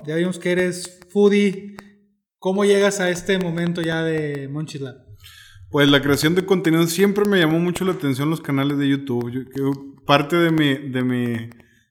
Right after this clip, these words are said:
Speaker 2: de mi curiosidad siempre fue de que, "Oye, ¿qué es, qué será ser youtuber? O sea, ¿qué se siente ser youtuber?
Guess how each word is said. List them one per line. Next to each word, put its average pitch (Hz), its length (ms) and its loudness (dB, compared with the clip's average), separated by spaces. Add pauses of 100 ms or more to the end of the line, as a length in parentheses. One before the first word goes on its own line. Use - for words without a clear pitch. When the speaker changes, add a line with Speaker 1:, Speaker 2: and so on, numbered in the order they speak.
Speaker 2:
de 120 220 -2
mi 131 140 4
curiosidad 131 760 4
siempre 151 320 0
fue 147 220 0
de 147 140 0
que, 131 100 -12
"Oye, 135 380 -4 (880)
¿qué 143 180 2
es, 147 260 -4
qué 180 120 0
será 185 260 4
ser 180 180 -2
youtuber? 143 680 2
O 135 80 -8
sea, 131 140 -2
¿qué 165 100 -2
se 175 140 0
siente 160 720 0
ser 139 180 -2
youtuber? 139 640 2